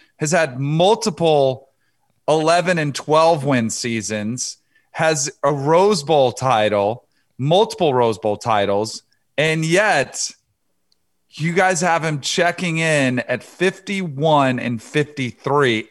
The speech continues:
And remind you, last year, they lost the first two and then won out their remaining four games for a four and two finish to go second in the North.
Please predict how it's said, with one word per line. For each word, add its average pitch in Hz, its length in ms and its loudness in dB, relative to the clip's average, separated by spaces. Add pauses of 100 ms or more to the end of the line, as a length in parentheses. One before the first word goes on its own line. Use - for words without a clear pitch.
And 233 440 2
remind 185 680 2
you, 120 260 -4
last 185 540 0
year, 117 460 -2 (960)
they 160 160 2
lost 170 340 2
the 220 80 -6
first 185 460 -2
two 135 440 0
and 151 160 -2
then 151 260 0
won 156 200 2
out 160 280 0
their 139 120 2
remaining 139 480 0
four 131 300 0
games 110 340 -4
for 123 160 -4
a 123 60 0
four 175 400 0
and 175 120 -2
two 165 220 -4
finish 123 440 -4
to 135 80 -10
go 120 140 -2
second 156 640 -2
in 139 140 -4
the 127 80 -2
North. 123 680 0